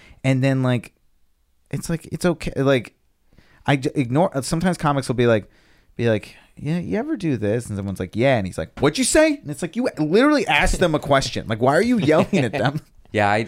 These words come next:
Speaker 2: I, uh, I, I, I deal with that differently because,
Speaker 1: <laughs>
Speaker 2: well, I only have one where I ask, like, the audience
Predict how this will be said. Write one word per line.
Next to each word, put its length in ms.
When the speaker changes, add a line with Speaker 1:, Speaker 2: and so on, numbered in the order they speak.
Speaker 2:
I, 220
uh, 420
I, 400
I, 540
I 80
deal 240
with 140
that 180
differently 540
because, 280
Speaker 1:
<laughs> 1700
Speaker 2:
well, 120
I 160
only 180
have 160
one 300
where 100
I 120
ask, 300
like, 180
the 60
audience 720